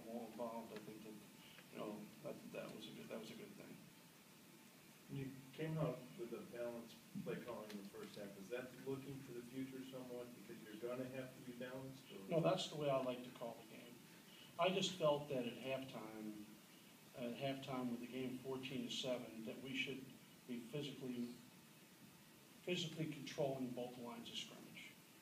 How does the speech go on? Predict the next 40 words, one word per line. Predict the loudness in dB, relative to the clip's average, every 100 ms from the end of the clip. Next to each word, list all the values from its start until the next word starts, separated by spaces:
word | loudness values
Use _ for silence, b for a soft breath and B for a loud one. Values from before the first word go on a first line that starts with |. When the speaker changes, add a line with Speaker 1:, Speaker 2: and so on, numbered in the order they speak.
| -6 -2
Speaker 1:
That's | -2
basically | 0 0 0 0 -2
what | 0
I | -2
felt | 0 -2 -2
we | -6
should | -6
be | -8 -6
doing. | -6 -6 -12 B B B B
And | 0 2 2 -2 -4 B B -4
for | 0
the | 2
game | 6 6 6
at | 2
the | -2
time, | 0 2 4
I | 2 4
felt | 4 4
that | 2
it | -2
was | -2 -2
too, | -2 -2 0
it | 0
was | 0
too | 0 2 2
close | 2 2 2
for | 0 -2
a | -2 -2
team | 2 4 4 0 B B B B 2
that | 4
I | 4
thought | 6 6
should | 6 0
be | -2 0
physically | 0 0 -2 -4
controlling | -4 -2 -2 -2 -2
the | -2
line | -2
of | -2
scrimmage. | -2 -2 -6 -8